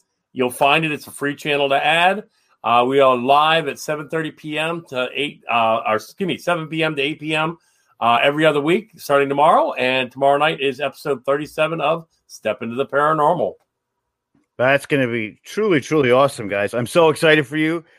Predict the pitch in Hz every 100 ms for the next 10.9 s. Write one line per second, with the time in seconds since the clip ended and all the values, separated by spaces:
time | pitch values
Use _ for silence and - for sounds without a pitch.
0 | - - 135 143 156 131 123 139 127 113
1 | 107 - 120 107 117 127 139 139 117 113
2 | - 131 123 127 147 113 113 123 131 127
3 | - 117 - 123 120 101 117 127 110 117
4 | - 156 135 117 113 113 110 110 104 110
5 | 117 113 117 110 107 104 110 117 127 131
6 | 110 98 _ _ _ _ 127 110 127 123
7 | 117 110 - 113 117 120 110 - 110 104
8 | - 120 113 139 143 151 _ _ _ _
9 | 123 127 113 - 131 - 117 131 117 117
10 | 104 120 117 107 120 123 139 185 160